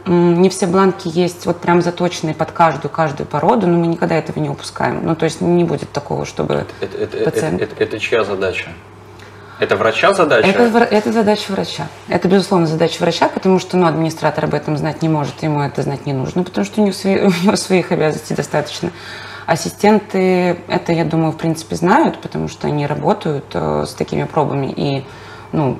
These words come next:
Speaker 1: в конце концов, они посещают конференции, они читают, я думаю, они у нас тоже об этом осведомлены. Но в итоге,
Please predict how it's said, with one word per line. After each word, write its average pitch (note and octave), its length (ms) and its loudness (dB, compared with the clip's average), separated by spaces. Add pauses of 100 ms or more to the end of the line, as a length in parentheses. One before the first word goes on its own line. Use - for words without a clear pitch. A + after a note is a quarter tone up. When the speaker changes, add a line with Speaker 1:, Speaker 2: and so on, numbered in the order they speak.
Speaker 1:
в - 80 -18
конце D3+ 220 -2
концов, D3 300 -4
они C#3+ 120 -2
посещают - 320 -6
конференции, D3+ 640 -2
они C#3 240 -2
читают, F#3 480 0
я D3 80 -4
думаю, C3 380 -2
они D3+ 260 0
у - 100 -2
нас D3+ 160 -2
тоже - 220 -4
об - 100 -2
этом - 180 -4
осведомлены. C#3+ 580 -2 (360)
Но F3+ 360 6
в F3 120 -4
итоге, F#3 640 2